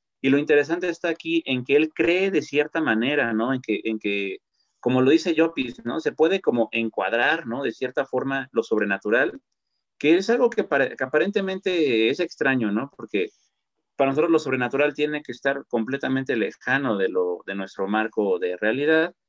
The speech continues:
pero nos vamos dando cuenta de que no, de que hay algunos autores que también lo retoman. El mismo Lovecraft explica a sus dioses como seres,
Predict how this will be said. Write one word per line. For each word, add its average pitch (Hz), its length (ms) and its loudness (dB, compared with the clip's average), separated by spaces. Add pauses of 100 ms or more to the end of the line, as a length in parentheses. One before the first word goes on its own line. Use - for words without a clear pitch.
(360)
pero 151 260 4
nos 156 200 2
vamos 190 220 2
dando 180 180 -2
cuenta 175 240 0
de 151 120 4
que 131 120 -2
no, 170 240 2
de 143 100 2
que 127 100 -4 (260)
hay 147 120 4
algunos 156 320 -2
autores 139 320 0
que - 100 -18
también 113 320 0
lo 131 80 0
retoman. 120 420 -2 (420)
El 120 120 2
mismo 147 280 4
Lovecraft 151 520 4
explica 127 460 -4
a 127 40 -6
sus 107 180 -4
dioses 123 300 -2
como 95 240 -2
seres, 120 540 -2